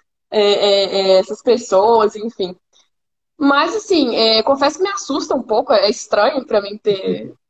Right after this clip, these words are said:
Speaker 1: pessoas, assim, que falam, "Nossa, é, é, parece que eu tô conversando com uma velha amiga aqui, assim,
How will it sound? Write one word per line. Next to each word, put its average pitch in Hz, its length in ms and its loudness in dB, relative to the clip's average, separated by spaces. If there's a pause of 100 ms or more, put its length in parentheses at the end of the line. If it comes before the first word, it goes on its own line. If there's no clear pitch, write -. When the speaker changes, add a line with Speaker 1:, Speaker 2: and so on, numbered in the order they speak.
(120)
Speaker 1:
pessoas, 214 480 0
assim, 214 280 -6
que 226 100 -14
falam, 262 380 0
"Nossa, 339 400 -2 (120)
é, 247 320 0
é, - 40 -2
parece 277 300 -2
que 339 60 -12
eu 269 40 -12
tô 294 80 -8
conversando 285 380 -2
com 320 80 -2
uma 285 140 4
velha 285 200 0
amiga 254 480 -4
aqui, 240 240 -6
assim, 240 260 -16